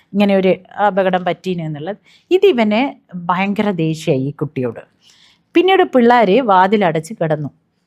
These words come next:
കിടന്ന് രാത്രി രണ്ടര മണിക്ക് ഇവൻ തിരിച്ചു വന്നു. അപ്പോൾ ഇളയ മോനാണ് ഡോറ് തുറന്നു കൊടുക്കുന്നത്. അപ്പം മറ്റ്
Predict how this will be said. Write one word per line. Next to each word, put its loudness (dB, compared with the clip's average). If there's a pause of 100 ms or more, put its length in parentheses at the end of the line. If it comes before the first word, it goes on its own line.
(200)
കിടന്ന് 2
രാത്രി -2
രണ്ടര -2
മണിക്ക് -6
ഇവൻ -8
തിരിച്ചു -10
വന്നു. -14 (600)
അപ്പോൾ 2
ഇളയ 4
മോനാണ് -2
ഡോറ് 0
തുറന്നു -2
കൊടുക്കുന്നത്. -10 (560)
അപ്പം -2
മറ്റ് -4